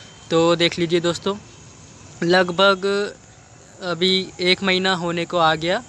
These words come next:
और सात तारीख को मैंने तीनों वीडियो request में दी थी।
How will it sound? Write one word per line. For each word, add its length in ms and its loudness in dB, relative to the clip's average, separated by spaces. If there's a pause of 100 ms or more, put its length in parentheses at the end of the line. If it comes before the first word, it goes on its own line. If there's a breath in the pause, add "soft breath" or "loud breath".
और 140 -2
सात 300 0
तारीख 220 -2
को 100 -6
मैंने 280 -6
तीनों 280 -6
वीडियो 400 -4 (480 loud breath)
request 480 0
में 180 -2
दी 140 -4
थी। 180 -6